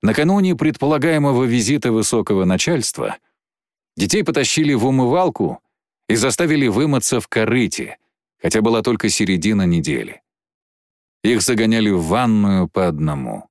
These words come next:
Холстина придирчиво осматривала девочек, тыча жёсткой щёткой на длинной ручке в те места,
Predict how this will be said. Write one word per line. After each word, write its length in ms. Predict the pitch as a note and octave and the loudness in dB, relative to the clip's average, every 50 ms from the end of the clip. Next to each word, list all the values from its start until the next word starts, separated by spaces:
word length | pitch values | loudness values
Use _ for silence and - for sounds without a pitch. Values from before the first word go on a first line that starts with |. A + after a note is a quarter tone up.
| _ _ _ _ _ _ _ _ _ _ _ _ _ _ _ _ _ _ - | _ _ _ _ _ _ _ _ _ _ _ _ _ _ _ _ _ _ -4
Холстина 580 | - B2 C3+ B2 - - - F3 D#3+ D3+ B2 | 0 0 0 0 0 0 0 2 2 2 0
придирчиво 680 | - C#3 C3+ A#2 G#2+ C#3 D#3 D3+ A2+ - C3+ B2 B2+ | 0 0 0 2 2 0 0 0 -2 -2 0 0 0
осматривала 600 | B2 A2+ - A#2+ A2+ G#2+ - A2 G#2+ G#2+ G2+ G2+ | 0 0 0 0 -2 0 0 0 0 2 2 2
девочек, 540 | F2+ E2 A#2 C#3+ C3 A#2 - - E2 - - _ _ _ _ _ _ | 2 0 0 0 0 0 -2 -2 -4 -6 -8 _ _ _ _ _ _
тыча 380 | - C3 C3 - - - A2+ G2 | -2 -2 0 0 0 0 0 0
жёсткой 500 | - E2+ G#2+ A2+ G2+ - - - G2+ F#2 | 0 0 0 0 0 -2 -2 -2 0 0
щёткой 460 | E2+ - - A#2 C3+ A#2+ - - G#2 | 0 0 0 0 -2 -2 -2 -2 0
на 120 | F#2 F2+ F2+ | 0 0 0
длинной 380 | D#2+ F2+ F#2 F2+ F2 F2 E2+ | 2 0 2 2 2 2 2
ручке 340 | E2+ F2+ G2+ F#2 - - F#2 | 2 0 0 0 -2 -4 -4
в 80 | D#2+ - | -4 -2
те 160 | - F#2 E2+ | -2 -2 -2
места, 440 | D#2 D2 - - - A#2+ B2+ G#2 | -2 -2 -4 -4 -2 0 -2 -2